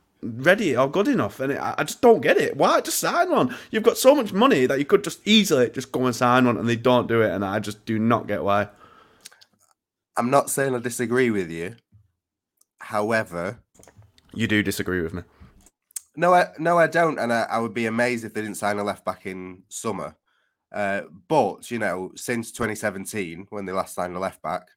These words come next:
Speaker 2: they've won four of the last five titles, and the one title they didn't win, Liverpool got ninety-nine points, and if they don't win this title,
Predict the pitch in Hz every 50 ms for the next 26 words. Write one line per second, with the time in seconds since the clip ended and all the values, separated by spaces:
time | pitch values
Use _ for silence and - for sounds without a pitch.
0 | _ _ _ _ _ _ _ _ _ _ _ - 104 98 113 147 143 - - -
1 | 120 123 123 120 120 110 98 107 101 101 95 - - - 101 95 98 98 - -
2 | 101 101 104 98 - - 95 92 90 90 - - - - _ _ _ _ _ 95
3 | 95 92 95 95 95 95 92 92 92 87 - - - - _ _ _ _ _ _
4 | _ _ _ _ _ _ - 101 104 107 113 113 110 104 - 107 104 101 - -
5 | 101 98 92 98 110 104 98 98 78 80 87 82 82 85 85 - _ _ _ _
6 | _ _ _ _ - 104 98 95 92 92 - 95 92 92 95 95 - - 101 95
7 | 92 82 - - 90 87 90 90 87 92 92 90 90 90 87 - - - - -
8 | - - - 92 90 90 92 92 87 85 - - - - _ _ _ _ _ _
9 | _ _ - 104 101 - - 101 107 107 101 92 101 101 101 107 101 - - -
10 | 90 90 87 87 - - 92 92 85 - _